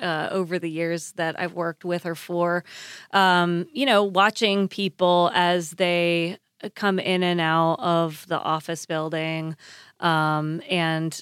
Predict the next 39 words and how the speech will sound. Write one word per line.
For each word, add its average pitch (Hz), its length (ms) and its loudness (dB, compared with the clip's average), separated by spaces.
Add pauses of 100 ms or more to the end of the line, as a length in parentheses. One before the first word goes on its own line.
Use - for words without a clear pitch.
(120)
not 175 480 2
sort 180 240 -2
of, 165 120 -6
like, 160 460 -4
thinking 302 340 -6
about 196 240 2
the 180 60 -8
bigger 175 260 0
picture, 156 580 -4
like, 160 300 -6
hey, 294 380 0
they 175 120 0
can't 180 240 -4
drop 175 160 -2
their 185 120 -2
kids 190 260 -4
off 196 220 0
until 247 340 -4
seven 175 320 0
thirty, 156 380 -4
so 156 180 -6
they 160 140 -6
get 151 160 -8
here 185 180 -10
at 196 240 -4
eight 151 160 -8
o'clock 330 400 0
or 156 240 -6
eight 151 140 -10
oh 214 80 -8
five, 226 480 0
or, 160 340 -6 (460)
um, 165 600 2 (120)
and, 196 400 0
and 196 160 0
then 190 160 2
just, 175 180 -10
like, 170 220 -2 (100)
spreading, 180 1040 -2